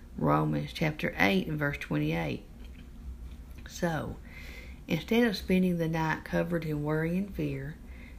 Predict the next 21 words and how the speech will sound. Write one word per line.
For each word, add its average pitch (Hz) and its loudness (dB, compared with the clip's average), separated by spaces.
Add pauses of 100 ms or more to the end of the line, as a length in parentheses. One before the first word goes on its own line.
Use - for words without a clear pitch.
(100)
take 254 2
a 233 2
little 190 4
time 156 -2
to 156 -6
say 156 2
a 156 0
prayer 214 2
or 151 0
two 135 -4
to - -6
God 156 4
for 156 -2
help, 139 -2 (680)
and 180 0
he 156 2
will 156 4
help 208 0
you. - -4 (1160)
Of 160 -4
course, - 2